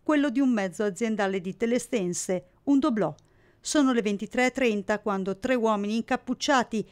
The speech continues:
e, come si vede dalle nostre telecamere di sorveglianza, indisturbati e tranquilli entrano nel cortile di Telestense. Cercano un modo per entrare nella sede dell'emittente in via Virginia Woolf. Lo individuano in una piccola finestra laterale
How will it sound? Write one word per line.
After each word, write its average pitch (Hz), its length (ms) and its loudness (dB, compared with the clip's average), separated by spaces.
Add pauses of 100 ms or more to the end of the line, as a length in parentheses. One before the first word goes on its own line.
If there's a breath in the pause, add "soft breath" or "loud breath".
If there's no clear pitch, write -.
(120 soft breath)
e, 254 100 -4
come 226 240 -2
si - 160 -6
vede 233 260 4
dalle 185 280 0
nostre 208 400 -4
telecamere 196 520 -2
di 170 100 -8
sorveglianza, 220 760 0 (220 loud breath)
indisturbati 277 800 0
e 254 80 -2
tranquilli 269 800 0
entrano 226 600 -2
nel 262 180 2
cortile 240 400 -2
di 220 140 -4
Telestense. 180 760 -2 (340 soft breath)
Cercano 262 380 0
un 190 100 -2
modo 175 280 -4
per 196 180 -4
entrare 202 460 0
nella 202 260 0
sede 208 300 -4
dell'emittente 202 840 -2
in 180 100 -2
via 185 140 0
Virginia 208 420 0
Woolf. 170 440 -2 (200)
Lo 302 80 4
individuano 214 760 0
in 262 140 2
una 226 160 0
piccola 240 460 -4
finestra 240 480 -2
laterale 233 640 2